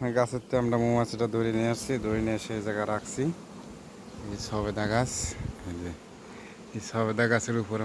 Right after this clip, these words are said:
মৌমাছিটা উঠছিল, এই যে সবেদা গাছের উপরে, এই দেখেন, এই জায়গায় উঠছিল। পরে আমরা মৌমাছিটা ধরে এই জায়গায় রাখছি, এখন ঠিক হয়ে গেছে। রানী ধরার পরে মৌমাছি বক্স একাই চলে আসে। হ্যাঁ, কালকে বৃষ্টি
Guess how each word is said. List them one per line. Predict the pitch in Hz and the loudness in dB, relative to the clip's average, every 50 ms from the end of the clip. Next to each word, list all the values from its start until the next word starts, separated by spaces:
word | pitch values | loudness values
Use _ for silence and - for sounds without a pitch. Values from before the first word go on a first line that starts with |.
| 110 110 | 2 2
মৌমাছিটা | 110 113 110 104 - - 107 101 104 104 101 | 2 2 2 0 -2 -4 -4 -2 -2 -4 -4
উঠছিল, | 95 - - - 98 90 92 90 | -4 -6 -8 -8 -8 -8 -8 -8
এই | 92 92 | -8 -8
যে | 90 - - - | -10 -10 -8 -6
সবেদা | 104 98 95 95 98 104 95 | -6 -6 -4 -4 -4 -4 -4
গাছের | 92 90 - - 92 92 | -4 -8 -8 -10 -12 -12
উপরে, | 87 87 90 90 92 92 90 - - - - | -10 -12 -10 -10 -10 -10 -10 -12 -14 -14 -12
এই | 87 87 87 | -12 -10 -10
দেখেন, | 90 87 82 101 107 - - - - - - - - - - - - - - - - | -10 -10 -10 -12 -12 -14 -14 -16 -16 -16 -18 -16 -16 -16 -16 -16 -16 -18 -12 -8 -6
এই | 104 98 | -6 -6
জায়গায় | 98 95 98 98 95 | -4 -4 -2 -2 -2
উঠছিল। | 90 - - - 107 123 151 151 139 - | -4 -4 -4 0 2 2 2 2 0 -2
পরে | - 98 95 95 95 | -2 0 2 2 2
আমরা | 95 92 95 98 | 2 2 2 2
মৌমাছিটা | 95 98 101 101 98 - - - 101 95 | 2 2 2 0 0 -2 -4 -6 -6 -4
ধরে | 101 101 101 101 101 | -2 -2 -2 -2 -2
এই | 95 | -2
জায়গায় | 98 98 98 95 95 | -2 -2 0 0 0
রাখছি, | 95 92 - - - 127 147 160 - - - - - - - - - - - - - - 101 | -2 -2 -4 -6 -2 0 0 0 -2 -6 -8 -10 -10 -10 -12 -14 -14 -14 -14 -14 -12 -10 -10
এখন | 98 98 101 - - | -8 -8 -8 -8 -8
ঠিক | 101 95 92 | -8 -6 -6
হয়ে | 104 101 95 | -4 -4 -4
গেছে। | 101 - - 117 104 | -6 -2 0 2 2
রানী | 107 107 104 104 95 107 | 4 4 4 4 4 6
ধরার | 107 110 117 117 107 | 6 8 6 6 6
পরে | 120 131 147 175 185 - - - - - - - - - - - - - | 6 6 6 4 2 -4 -12 -16 -16 -16 -16 -16 -16 -18 -18 -18 -14 -6
মৌমাছি | - 104 107 104 98 - 107 98 | -2 0 0 0 0 0 2 4
বক্স | 101 104 - - - 110 | 4 4 4 2 0 0
একাই | 104 - 104 104 - | 2 2 0 0 0
চলে | - 101 92 95 95 92 | 0 0 2 2 2 0
আসে। | 90 - - 92 - - - - - - - - - - 90 | 0 -2 -6 -8 -8 -10 -12 -14 -14 -14 -14 -14 -12 -10 -8
হ্যাঁ, | 92 95 92 - - - - - - - - - - - - - - - - - - - 98 95 85 82 - - - - - - - - - - - - - - - - - | -8 -6 -8 -8 -10 -12 -12 -12 -12 -12 -12 -12 -12 -12 -12 -12 -12 -10 -10 -10 -10 -8 -8 -8 -8 -8 -10 -10 -12 -12 -12 -12 -12 -12 -12 -12 -12 -12 -12 -12 -12 -10 -6
কালকে | 98 98 95 92 - - - 104 101 95 - - - 101 95 98 95 | -6 -6 -6 -6 -8 -8 -8 -8 -8 -8 -8 -8 -6 -6 -4 -4 -2
বৃষ্টি | 104 104 98 - - | -2 -4 -2 0 2